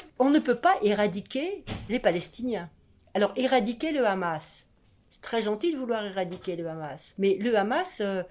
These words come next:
c'est comme, euh, n'importe quel groupe, euh, on en tue, on tue une personne, il en pousse dix autres. Donc, euh, ce qui me frappe beaucoup, c'est qu'effectivement, vu le choc traumatique qu'a vécu la population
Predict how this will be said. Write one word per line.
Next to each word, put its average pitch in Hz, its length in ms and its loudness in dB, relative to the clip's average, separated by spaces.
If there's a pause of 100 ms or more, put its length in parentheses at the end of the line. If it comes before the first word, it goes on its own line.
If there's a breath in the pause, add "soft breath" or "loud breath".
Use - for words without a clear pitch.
(420 soft breath)
c'est - 180 -8
comme, 330 380 2
euh, 214 340 0
n'importe 240 460 -2
quel 220 400 0
groupe, 233 500 2
euh, 214 320 4
on 214 160 4
en 196 120 0 (120)
tue, 247 380 -2
on 185 80 0
tue 302 140 0
une 311 120 2
personne, 294 420 0
il 254 180 0
en 202 160 0
pousse 339 340 -4
dix 269 280 2
autres. - 440 -2 (120)
Donc, 311 400 0
euh, 269 200 8 (160)
ce - 120 -8
qui 302 180 2
me 277 160 2
frappe 254 380 -2
beaucoup, 226 460 -4
c'est 254 300 -4
qu'effectivement, 247 720 -4
vu 302 280 2
le 285 80 2
choc - 320 -6
traumatique 226 800 -4 (340 soft breath)
qu'a 202 120 4
vécu 269 280 2
la 269 120 6
population 214 760 -6